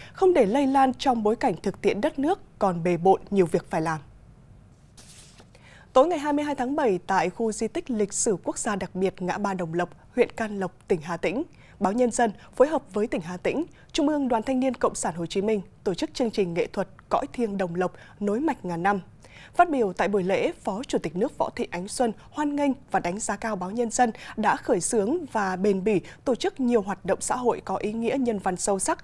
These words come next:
nhằm khơi dậy, làm sống động những sự kiện lịch sử của dân tộc.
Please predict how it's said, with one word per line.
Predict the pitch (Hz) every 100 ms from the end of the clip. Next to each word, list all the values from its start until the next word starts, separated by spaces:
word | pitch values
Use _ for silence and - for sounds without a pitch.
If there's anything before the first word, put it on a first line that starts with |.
| - -
nhằm | 269 262
khơi | - 330
dậy, | - - - -
làm | - 247 247
sống | - 262
động | 294 277 -
những | 180 175
sự | 269 -
kiện | - -
lịch | 190
sử | - 233 175
của | 170
dân | 165 196
tộc. | 190 180